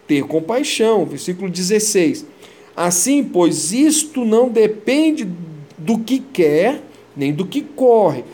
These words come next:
mas de Deus que usa de misericórdia." Aí ele explica, ó, "Pois diz a Escritura a Faraó, para isso mesmo te levantei, para em ti mostrar o meu poder, e para que seja anunciado o meu nome em toda a terra." Versículo dezoito,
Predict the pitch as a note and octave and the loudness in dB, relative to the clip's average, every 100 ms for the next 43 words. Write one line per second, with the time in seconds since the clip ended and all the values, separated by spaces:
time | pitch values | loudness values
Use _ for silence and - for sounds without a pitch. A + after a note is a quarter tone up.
0 | - - C#3 E3 F3 A3+ D#3 G#3 C#4 C4 | -20 -10 -2 0 0 -2 2 4 4 2
1 | - B3+ A#3 A#3 D4 B3+ G3+ F#3+ E3+ E3+ | -2 -4 0 2 2 0 -4 -2 0 -2
2 | E3+ E3 D3+ C#3+ C3+ - - - A#2+ C3 | -2 0 0 0 -8 -14 -20 -12 -4 0
3 | C#3 D#3 G3 A3+ - A3+ A3 F#3 D#3 B2 | 4 4 4 0 -2 -2 0 0 0 -2
4 | G#2+ - - - F#3 F3 D3 F3 F3 G3+ | -4 -20 -6 2 4 4 0 0 2 2
5 | G#3 B3 A3 F#3+ A3+ B3 A#3+ A#3+ C#4 G#3 | 2 -4 -4 -2 0 0 0 0 2 2
6 | G#3 F#3+ G3+ - - - _ _ - - | 2 0 -4 -20 -20 -20 _ _ -20 -20
7 | _ - D#3+ F3 F#3+ F#3+ B3 B3+ C#4 G#3 | _ -2 2 2 2 2 2 0 0 2
8 | G3 G#3 A3 A3+ G#3+ G#3 A#3+ A3 F3+ D#3+ | 2 2 -2 -2 0 0 0 0 0 0
9 | D#3 - - _ - C#3+ E3+ D#3+ G#3 G#3+ | -2 -10 -20 _ -4 -2 -2 -4 -4 -2
10 | G#3+ G#3+ G3+ G3+ F#3 F#3+ A3 E3 D3+ D3+ | -2 -2 -2 0 0 0 0 2 0 0
11 | - - A#2+ D3+ D3+ D#3 D3+ D#3+ D#3 E3 | -8 -12 -4 -2 -2 -4 -6 -4 -4 -6
12 | E3+ - E3 D#3 D3+ D3+ D3+ D#3+ A3 A#3+ | -6 -4 -2 0 0 -2 -2 0 0 -2
13 | B3+ - G3+ A#3+ A#3 G3+ F#3+ D3+ D3+ D3+ | -4 -4 0 -2 -2 0 0 0 -4 -6
14 | F3+ F#3+ G3+ F3 A3 B3 | -8 -6 -4 4 4 4